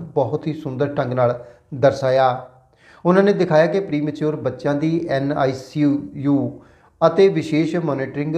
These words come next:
ਸਹੂਲਤਾਂ ਦੀ ਮਦਦ ਨਾਲ ਕਿਵੇਂ ਸੰਭਾਲ ਕੀਤੀ ਜਾਂਦੀ ਹੈ,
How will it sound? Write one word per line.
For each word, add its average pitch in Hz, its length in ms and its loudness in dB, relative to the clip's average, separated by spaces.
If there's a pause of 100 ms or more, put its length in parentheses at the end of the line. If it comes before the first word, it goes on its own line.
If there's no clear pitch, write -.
ਸਹੂਲਤਾਂ 143 520 -4
ਦੀ 127 240 -4 (220)
ਮਦਦ 139 340 2
ਨਾਲ 156 160 -2
ਕਿਵੇਂ 139 280 -6
ਸੰਭਾਲ 135 360 -2
ਕੀਤੀ 131 380 -10
ਜਾਂਦੀ 127 380 -2
ਹੈ, 135 320 -2